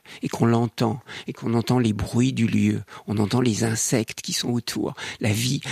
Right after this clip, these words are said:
euh, pff, c'est autre chose, c'est autre chose. Et donc, moi, les reportages ont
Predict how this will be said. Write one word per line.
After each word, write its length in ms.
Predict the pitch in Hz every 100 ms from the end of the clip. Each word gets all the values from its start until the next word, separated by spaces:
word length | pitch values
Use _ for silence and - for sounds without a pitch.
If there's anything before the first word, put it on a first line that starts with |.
| 117 131 110 - _
euh, 200 | - 101
pff, 320 | 73 - - -
c'est 140 | -
autre 260 | 104 104 -
chose, 380 | - - 98 -
c'est 160 | - 107
autre 220 | 104 113
chose. 280 | - 139 120 - - -
Et 80 |
donc, 220 | 127 160 - - _
moi, 260 | - 127 139 131 -
les 160 | -
reportages 540 | 107 117 117 - 156
ont 60 | 127